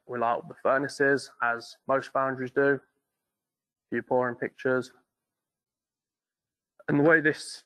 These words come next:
this course links to my, my job is in tailors with our cast iron, where there's a bit more science. We,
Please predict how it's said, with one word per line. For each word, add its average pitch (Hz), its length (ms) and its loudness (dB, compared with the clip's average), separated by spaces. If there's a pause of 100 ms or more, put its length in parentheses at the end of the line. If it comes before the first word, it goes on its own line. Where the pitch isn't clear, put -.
this 147 160 -8
course - 360 0
links 135 300 -6 (100)
to 135 60 -10
my, 127 380 0 (240)
my 123 160 -2
job 123 280 0
is 120 280 -4
in 123 120 -12
tailors 127 540 0
with 123 140 -4
our 123 280 0
cast - 280 -4
iron, 117 360 0
where 120 140 -2
there's 123 140 -6
a 120 40 -12
bit 117 180 -2
more 120 180 -8
science. 110 720 -4 (360)
We, 123 580 -10